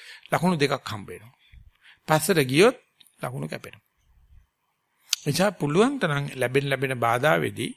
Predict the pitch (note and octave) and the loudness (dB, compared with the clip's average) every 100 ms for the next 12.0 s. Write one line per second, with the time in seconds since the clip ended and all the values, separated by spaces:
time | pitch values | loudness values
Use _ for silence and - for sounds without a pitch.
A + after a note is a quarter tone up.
0 | - - - - - C#3 C3+ B2+ C3 B2+ | -14 -20 -20 -20 -10 -4 -2 -2 -4 -8
1 | C3 A#2+ A2+ A2 A#2 A#2+ B2+ A#2 D#3+ G3+ | -6 -6 -6 -8 -6 -6 -2 -2 -2 -2
2 | A3+ - - - C3+ C3+ - E3 G#2+ - | -4 -4 -4 -2 -4 -4 -2 -2 -4 -10
3 | - - - F#3 F3 D3+ F3+ A#3 A3 G#3+ | -20 -20 -6 -4 0 2 4 4 4 4
4 | G3 F3+ D#3 E3 F#3 D#3 - D3+ F#3 F#2+ | 4 4 4 2 2 0 0 4 4 2
5 | - - _ _ _ _ C#3 C3 C#3 D#3 | 0 -4 _ _ _ _ -6 0 2 2
6 | F3 D#3+ B2+ F3 F3 C3+ - D3+ D#3 - | 2 2 0 -4 -4 -4 -4 -2 -2 -6
7 | - B2+ A#2+ D3+ C#3 B2 A2+ A2+ - _ | -4 -2 0 -2 -2 -4 -2 0 -2 _
8 | _ - - - - - E3 C#3 C3+ D3 | _ -20 -20 -8 -4 -2 -2 0 0 0
9 | D3+ C#3+ C3+ C3+ C3 C3+ C#3 B2+ B2 B2+ | 0 -2 -4 -6 -6 -4 -4 -4 -6 -6
10 | B2 G#2+ - B2 B2 C3+ G3+ A#3 - F3+ | -6 -8 -8 -8 -4 -4 -2 -4 -4 -6
11 | A2+ G2 A#2+ C3 F#3 _ - F3 F#3 G#2 | -6 -6 -2 0 -2 _ -2 0 0 -4